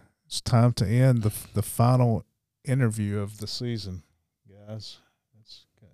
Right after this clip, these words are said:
next, next week we've got a special thing coming up. But, you know, one of the things that, uh, I was thinking about in preparation for next week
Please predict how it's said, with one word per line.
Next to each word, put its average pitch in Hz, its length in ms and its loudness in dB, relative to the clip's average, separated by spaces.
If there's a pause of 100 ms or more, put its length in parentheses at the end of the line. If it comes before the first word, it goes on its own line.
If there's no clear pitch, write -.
(140)
next, 113 260 -18 (120)
next 113 260 -14
week 127 240 -6
we've 92 140 -20
got 101 160 -10
a 95 60 -10
special 101 680 -14
thing 98 220 -16
coming 92 320 -18
up. 92 160 -20 (960)
But, 123 140 0
you 139 80 4
know, 135 120 8
one 143 160 6
of 143 80 6
the 117 80 4
things 123 480 2 (880)
that, 107 220 -4 (200)
uh, 98 200 -4
I 123 140 4
was 117 180 4
thinking 110 240 2
about 98 280 0
in 95 140 0
preparation 110 760 2
for - 180 -4
next 98 320 -2
week 107 540 -2